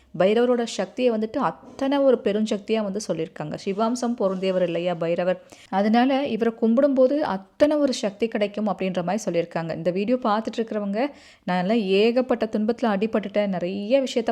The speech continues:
பார்த்துட்டேன், எல்லா பக்கமும் போயிட்டேன், எனக்கு ஒரு சொல்யூஷனும் கிடைக்கலன்னு" நினைக்கிறவங்க கண்டிப்பா நான் சொல்ற இந்த விஷயத்தை வந்து நீங்க செஞ்சு பாருங்க. உங்களால நம்பவே முடியாத ஒரு மேஜிக்ன்றது நடக்கும் அப்படிங்கிற மாதிரி நிறைய விஷயங்கள்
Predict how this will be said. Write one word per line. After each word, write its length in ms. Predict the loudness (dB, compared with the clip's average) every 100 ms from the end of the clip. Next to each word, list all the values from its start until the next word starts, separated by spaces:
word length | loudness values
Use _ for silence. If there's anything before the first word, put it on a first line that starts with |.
| -2
பார்த்துட்டேன், 540 | -4 -2 -4 -4 -4
எல்லா 440 | -4 -4 -2 -2 -2
பக்கமும் 400 | -4 -4 -4 0
போயிட்டேன், 280 | -2 -2 -4
எனக்கு 260 | -4 -4
ஒரு 160 | -2 -2 -2
சொல்யூஷனும் 420 | -2 0 0 0
கிடைக்கலன்னு" 540 | -2 -4 0 -2 -2 -4
நினைக்கிறவங்க 460 | -4 -4 -2 -2 -4 -20 _ -20 -2
கண்டிப்பா 420 | 2 4 2 0
நான் 200 | 0 -2 -4
சொல்ற 140 | -4
இந்த 180 | 0 0
விஷயத்தை 360 | 0 0 0 -2
வந்து 160 | -2
நீங்க 180 | -4 -4 -2
செஞ்சு 200 | -2 -2 -2
பாருங்க. 380 | 0 0 -4 -10 -16 -4
உங்களால 720 | 0 4 6 6 6 4 2
நம்பவே 640 | -2 0 2 4 6 8 6
முடியாத 380 | 4 2 2
ஒரு 120 | 0 2
மேஜிக்ன்றது 720 | 2 2 0 -2 -2 0 0
நடக்கும் 460 | 0 -2 -2 -4
அப்படிங்கிற 400 | -2 -4 -4 -2
மாதிரி 300 | -2 -2 -2 0
நிறைய 320 | 0 2 2
விஷயங்கள் 400 | 0 -2 -4